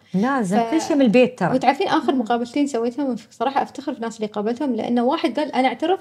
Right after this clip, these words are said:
Speaker 2: أنا دوري كأبو وايد مينيمم ولازم أزيد ولازم
Speaker 1: مم.
Speaker 2: أستثمر أكثر ولازم أسوي." الثاني قال
Speaker 1: نعم.
Speaker 2: لي: "ما توقعت إنه يدخل مديح في حرمته شي"، يعني لأنه
Speaker 1: سبحان
Speaker 2: من النوع اللي ما
Speaker 1: الله.
Speaker 2: يتكلم عن حياته الشخصية.
Speaker 1: آه.
Speaker 2: أنا انصدمت ف-،
Speaker 1: آه.
Speaker 2: وأنا أتفق معك إنه في تغيير، في شفت،
Speaker 1: آه.
Speaker 2: وهالشيء
Speaker 1: آه.
Speaker 2: وايد أنا أفتخر فيه.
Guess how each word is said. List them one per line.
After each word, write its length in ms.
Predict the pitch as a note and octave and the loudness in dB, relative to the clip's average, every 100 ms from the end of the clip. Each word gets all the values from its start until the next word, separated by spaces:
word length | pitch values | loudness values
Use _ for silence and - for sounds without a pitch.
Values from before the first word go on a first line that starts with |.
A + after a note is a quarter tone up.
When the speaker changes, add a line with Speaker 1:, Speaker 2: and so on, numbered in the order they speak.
| - | -2
Speaker 2:
أنا 160 | A#3+ A3+ | -2 2
دوري 240 | C4+ C#4+ | 0 0
كأبو 460 | - B3 C4+ B3 A#3+ | -4 -4 -4 0 0
وايد 200 | C4+ A#3 | 0 -2
مينيمم 360 | B3+ D4+ E4 | -2 0 -2
ولازم 340 | A3 A#3+ B3 - | 0 0 -2 -4
أزيد 380 | A3 G3+ G#3+ - | -6 -6 -8 -4
ولازم 320 | G#3 A#3 A3+ | -2 0 0
Speaker 1:
مم. 60 | F#3 | -2
Speaker 2:
أستثمر 440 | F3+ F3 E3 - | 0 -2 -4 -6
أكثر 240 | - - A3 | -6 -6 -4
ولازم 280 | G#3 G#3 | -2 -4
أسوي." 240 | G3+ G3+ G#3 | -6 -6 -8
الثاني 300 | - D4+ D#4 | -4 -2 0
قال 100 | C4 | -2
Speaker 1:
نعم. 160 | C#4 | -2
Speaker 2:
لي: 140 | D#4 F4+ - _ _ _ _ _ _ _ _ _ - | -2 -4 -8 _ _ _ _ _ _ _ _ _ -2
"ما 240 | A3+ F4 | 4 4
توقعت 840 | G#4 D4 D4 - D4+ C#4+ C#4+ - | 2 -2 -4 -2 0 0 0 -8
إنه 420 | - A#3 A#3 A#3+ A#3 | -8 -4 -2 -2 0
يدخل 880 | A#3+ C4+ C#4+ - - - A#3+ A#3 | 0 -2 -4 -8 -8 -2 0 0
مديح 420 | A#3+ A3+ E4+ F4+ | 0 4 4 4
في 140 | - C4+ | -2 -2
حرمته 520 | D4 B3 C4+ C#4+ C4 | 0 0 0 0 0
شي"، 180 | - D4 | -2 -2
يعني 180 | A#3+ A#3+ | 0 0
لأنه 140 | A#3+ | 0
Speaker 1:
سبحان 140 | B3+ - | 2 2
Speaker 2:
من 20 | |
النوع 120 | - | 2
اللي 120 | D4+ | 0
ما 60 | C4+ | -2
Speaker 1:
الله. 120 | D#4+ | -2
Speaker 2:
يتكلم 260 | - B3+ A3+ | -2 0 -2
عن 100 | G#3+ | -2
حياته 260 | A3+ A#3 | -2 -2
الشخصية. 240 | A3 F#3 F3 | -4 -4 -6
Speaker 1:
آه. 220 | D#3+ - | -4 -2
Speaker 2:
أنا 120 | C#4+ | 0
انصدمت 440 | C#4+ A#3+ A3+ D#4+ | 0 0 0 -2
ف-، 80 | - | -2
Speaker 1:
آه. 600 | A#3+ - - F3+ F3+ F#3+ | -4 -4 -4 -2 0 4
Speaker 2:
وأنا 140 | B3+ C#4 | 4 4
أتفق 160 | D#4 | 0
معك 240 | D#4+ B3 A#3+ | 0 0 -2
إنه 100 | A3 | -8
في 160 | C4+ | -6
تغيير، 440 | C4 A3+ A3 A3 A3 | -4 -2 -2 -4 -6
في 120 | B3 | -6
شفت، 140 | A#3 F3+ | -2 -2
Speaker 1:
آه. 300 | F#3 F3+ F#3 | -2 -2 -4
Speaker 2:
وهالشيء 380 | G#3+ A#3 - B3+ | -4 -4 0 0
Speaker 1:
آه. 80 | A3+ | 2
Speaker 2:
وايد 160 | C4 | 2
أنا 80 | A#3+ | 0
أفتخر 320 | - - - | -4 -10 -10
فيه. 300 | G#3 - B3+ | -8 -6 -6